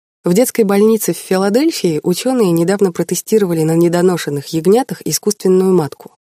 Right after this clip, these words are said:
Это устройство представляет собой наполненный искусственными околоплодными водами прозрачный пластиковый пакет вкупе с аппаратом, перекачивающим кислород и питательные вещества через пуповину. Внутри пластикового мешка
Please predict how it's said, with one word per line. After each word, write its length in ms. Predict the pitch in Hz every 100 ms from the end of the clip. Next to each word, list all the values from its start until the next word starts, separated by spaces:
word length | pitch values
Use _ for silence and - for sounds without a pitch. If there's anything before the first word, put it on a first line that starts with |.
| _ _ _ _ _
Это 160 | 151 147
устройство 460 | 143 - 190 - 147
представляет 640 | 143 - 151 165 156 147
собой 400 | 196 170 160 156
наполненный 680 | 170 160 - 170 156 147 151
искусственными 580 | - 160 - 147 147 143
околоплодными 680 | 143 151 147 160 147 143
водами 320 | 147 156 139
прозрачный 640 | 139 151 151 147 139 143 135
пластиковый 500 | 151 135 - 139 143
пакет 400 | 156 - 302 -
вкупе 380 | - - 208
с 100 | 185
аппаратом, 480 | 170 190 220 277 185
перекачивающим 880 | 156 165 - 208 - 185 185 - 185
кислород 540 | 175 180 196 208 156
и 100 | -
питательные 560 | 143 147 170 - 165 160
вещества 480 | 170 - 202 - 139
через 260 | - 131
пуповину. 520 | - 143 160 151 131 - _ _ _ _ -
Внутри 340 | 190 208 226
пластикового 680 | 208 208 - - 185 185 180
мешка 480 | 185 202 - 269